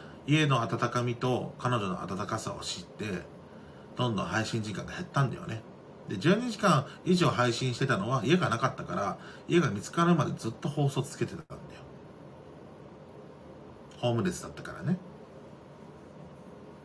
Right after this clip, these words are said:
うん。で、えー、まあ、彼女の甘え、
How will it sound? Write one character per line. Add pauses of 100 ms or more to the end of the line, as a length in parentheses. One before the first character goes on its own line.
(2000)
う
ん。
で、 (680)
え (640)
ー、
ま
あ、 (500)
彼
女
の
甘
え、